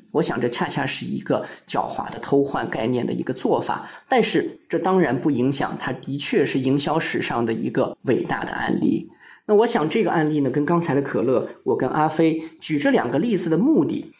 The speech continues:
其实是想让大家看到，当产品或者品牌切换了自己的一个角色，从一个被动的角色转为主动之后，连接人性就变得非常的简单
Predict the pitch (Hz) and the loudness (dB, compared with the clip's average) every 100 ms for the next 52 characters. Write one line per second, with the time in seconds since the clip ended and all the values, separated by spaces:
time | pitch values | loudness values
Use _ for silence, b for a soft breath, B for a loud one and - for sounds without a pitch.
0 | B - 170 175 180 175 143 - 151 139 | B -4 -2 0 0 -2 -4 -6 -4 -2
1 | 139 135 139 - - 160 117 101 - - | -2 -2 -2 -2 2 2 2 0 -2 -12
2 | _ _ - 294 302 320 - 165 208 127 | _ _ 2 2 2 -2 -2 -2 2 2
3 | - 147 151 - 113 - - - - _ | 2 2 2 0 -2 -4 -6 -6 -10 _
4 | - - 240 240 226 151 120 - 139 120 | -6 0 0 2 2 2 2 0 -2 -2
5 | 117 120 120 123 - 95 120 - - - | -2 -2 0 -2 -2 0 0 2 0 0
6 | - _ _ - 240 254 233 - 311 165 | -6 _ _ 2 2 4 2 4 4 4
7 | 160 123 117 - 120 - 135 - 139 104 | 4 2 2 0 0 2 0 2 0 2
8 | 135 160 - 131 - 277 226 135 135 - | 2 0 -2 -6 -2 2 4 2 -2 -4
9 | 131 - _ _ - 135 135 175 185 160 | -6 -8 _ _ -4 0 2 4 4 4
10 | 113 131 - 156 - - 123 147 127 107 | 2 0 2 2 2 -2 -2 2 2 0
11 | 101 - 190 220 - 123 127 120 127 B | -2 0 2 2 0 -2 0 -2 -2 B
12 | B _ - 135 123 127 127 - | B _ -4 -2 0 2 0 -4